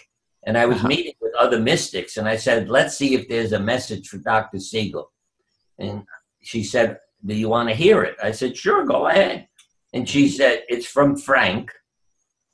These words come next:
Speaker 1: If I, if I'd known it was this easy, I'd have bought the package a long time ago and never have resisted so much."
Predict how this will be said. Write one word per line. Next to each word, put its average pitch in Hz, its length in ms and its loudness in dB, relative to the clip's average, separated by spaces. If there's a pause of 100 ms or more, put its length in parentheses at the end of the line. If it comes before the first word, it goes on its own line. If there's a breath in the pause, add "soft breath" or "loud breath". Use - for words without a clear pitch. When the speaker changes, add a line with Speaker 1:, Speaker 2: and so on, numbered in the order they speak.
(540)
Speaker 1:
If 131 200 2
I, 139 260 2
if 127 160 -2
I'd 127 200 4
known 190 260 6
it 175 80 4
was 120 140 0
this 143 200 0
easy, 120 380 -2
I'd 107 100 4
have 95 120 0
bought 143 260 4
the 117 80 0
package 120 500 -2
a 107 100 -2
long 139 300 4
time 117 240 2
ago 110 260 6
and 104 100 2
never 120 220 2
have 110 220 0
resisted 98 580 -4
so 101 220 -2
much." - 520 -4